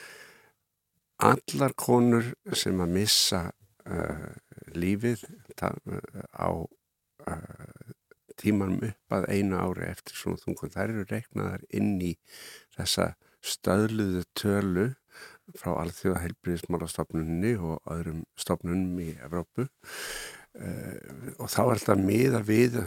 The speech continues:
hundrað þúsund fæðingar. Og,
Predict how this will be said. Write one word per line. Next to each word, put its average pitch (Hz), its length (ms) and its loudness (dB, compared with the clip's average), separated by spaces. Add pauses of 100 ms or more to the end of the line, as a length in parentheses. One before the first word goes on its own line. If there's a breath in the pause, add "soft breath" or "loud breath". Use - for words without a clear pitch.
hundrað 113 580 2
þúsund 104 600 0 (180)
fæðingar. 78 720 -2 (1500 soft breath)
Og, 85 300 -2